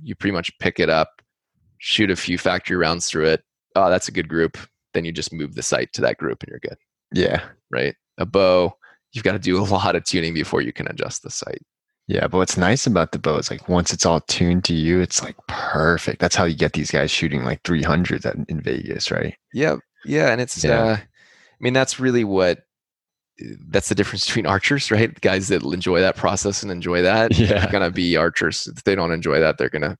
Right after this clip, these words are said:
Speaker 1: probably go shoot a rifle, and there's zero wrong with that. Like,
Speaker 2: Mm-hmm.
Speaker 1: I hunt with a rifle too. I love it. Hunters, the best thing we can do as hunters is stick together. <laughs> Like,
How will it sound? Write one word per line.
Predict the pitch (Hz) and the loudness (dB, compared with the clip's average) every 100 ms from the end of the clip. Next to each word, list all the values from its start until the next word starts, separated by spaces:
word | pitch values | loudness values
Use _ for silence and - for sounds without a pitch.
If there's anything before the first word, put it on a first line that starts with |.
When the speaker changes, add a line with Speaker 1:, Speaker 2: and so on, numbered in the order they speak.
| - | -2
Speaker 1:
probably | 82 87 | 0 2
go | 82 | 0
shoot | - 107 | 0 -2
a | |
rifle, | 71 82 - | 0 0 0
and | 67 | -4
there's | 101 95 | -4 -4
zero | 131 107 98 92 78 76 - | -2 2 4 4 2 0 -2
wrong | - 90 | 0 0
with | 80 | 2
that. | 71 65 | 2 0
Like, | 67 - - - | -2 -6 -12 -2
Speaker 2:
Mm-hmm. | 95 107 139 _ _ - | 2 2 0 _ _ -4
Speaker 1:
I | |
hunt | 101 101 | 0 0
with | 87 | 0
a | 92 | 0
rifle | 92 95 - | 0 0 -2
too. | - 101 | -2 0
I | 98 | 2
love | 90 90 | 2 4
it. | 95 - _ _ _ _ _ | 2 2 _ _ _ _ _
Hunters, | - 104 90 101 92 | -4 -2 2 2 0
the | 90 | -2
best | 101 104 | 0 2
thing | 113 104 | 0 0
we | 98 | 0
can | |
do | 92 | 0
as | 90 - | 0 0
hunters | 90 90 90 | -4 -4 -6
is | 80 | -4
stick | - 80 | -2 -4
together. | - 64 80 101 - | -4 -2 0 0 -2
<laughs> | |
Like, | - - - 78 | -4 0 0 -2